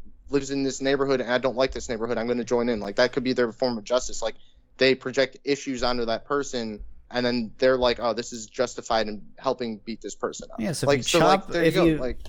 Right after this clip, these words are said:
Speaker 2: if you chop out justice, then, like you said, then everything's game.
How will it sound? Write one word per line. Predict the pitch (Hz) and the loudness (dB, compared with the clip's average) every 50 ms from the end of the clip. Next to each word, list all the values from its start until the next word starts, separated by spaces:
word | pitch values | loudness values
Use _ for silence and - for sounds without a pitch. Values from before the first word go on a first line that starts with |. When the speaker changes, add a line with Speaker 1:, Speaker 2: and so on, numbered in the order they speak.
| - - | -2 -2
Speaker 2:
if | 165 151 | 0 2
you | 156 156 | 2 0
chop | 151 - - 175 175 180 - | 0 2 2 2 2 4 4
out | 175 170 170 147 131 | 4 4 4 4 0
justice, | 135 131 135 151 156 - - - 92 - - | -2 0 2 2 2 0 -4 -10 -10 -10 -8
then, | - 107 95 95 107 139 135 - - - | -8 -8 -8 -6 -6 -8 -8 -8 -12 -10
like | - 120 113 - | -10 -10 -8 -8
you | - 92 | -10 -8
said, | - 127 135 127 101 95 92 - - - - - - - - | -4 -2 0 0 -2 -2 -6 -10 -12 -16 -16 -16 -14 -14 -2
then | - 143 151 139 | 2 2 2 2
everything's | - 135 139 143 135 135 123 131 127 123 117 - | 0 -4 -4 -4 -4 -4 -2 -2 -4 -4 -4 -6
game. | - 104 101 110 113 110 | -8 -10 -10 -10 -12 -14